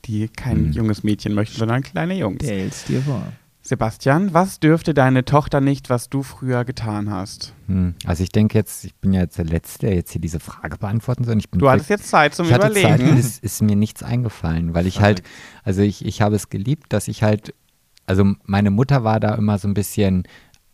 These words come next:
Speaker 2: achtungsvoller und sagte, „Ah nee, fahr mal nicht dahin, nee, komm mal bitte früher nach Hause“ und so weiter. Aber mein Vater war halt das ko-,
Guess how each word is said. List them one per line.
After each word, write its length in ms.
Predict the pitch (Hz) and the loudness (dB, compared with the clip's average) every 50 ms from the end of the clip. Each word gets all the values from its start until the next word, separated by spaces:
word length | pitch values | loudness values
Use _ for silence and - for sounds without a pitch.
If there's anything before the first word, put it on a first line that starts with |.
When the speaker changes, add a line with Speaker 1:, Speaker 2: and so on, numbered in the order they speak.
| _ _ _ - | _ _ _ -2
Speaker 2:
achtungsvoller 1200 | 101 101 - - - - 139 143 151 143 - - - - - 143 143 143 151 170 208 233 226 196 _ | -2 -2 -2 -8 -4 -2 -2 -2 -2 -4 -6 -12 -14 -8 -4 -2 0 2 2 0 0 -2 -4 -6 _
und 120 | - 110 - | -8 -6 -4
sagte, 220 | 110 - - - | -4 -4 -2 -2
„Ah 100 | 110 117 | 0 0
nee, 380 | 120 127 135 139 139 139 135 131 | 2 2 4 4 4 4 2 2
fahr 160 | - 123 123 | 0 0 0
mal 140 | 120 113 110 | 0 2 0
nicht 220 | 127 135 - - | 0 -2 0 2
dahin, 320 | 135 120 120 127 127 123 | 2 2 4 2 2 2
nee, 360 | 120 120 120 127 127 127 127 120 | 2 2 4 4 4 2 2 0
komm 200 | - - 123 117 | 0 0 2 4
mal 180 | 113 113 113 107 | 6 6 4 4
bitte 260 | 104 - 107 - 113 | 2 -2 -2 -2 -4
früher 300 | - - - 135 135 131 | -4 -2 0 2 2 4
nach 180 | 123 120 110 107 | 2 2 0 2
Hause“ 280 | 110 110 110 107 110 | 4 4 4 4 4
und 100 | 113 110 | 2 2
so 80 | - 107 | 2 4
weiter. 220 | 107 104 101 104 | 2 4 4 2
Aber 140 | 104 98 95 92 | 2 2 2 4
mein 160 | 98 95 92 | 2 0 0
Vater 420 | - - 113 131 147 - 131 117 | 0 2 4 4 6 6 4 4
war 80 | 107 104 | 6 6
halt 160 | 101 107 - | 4 4 4
das 160 | 110 - - | 0 -2 0
ko-, 140 | - 113 107 | -2 -2 -2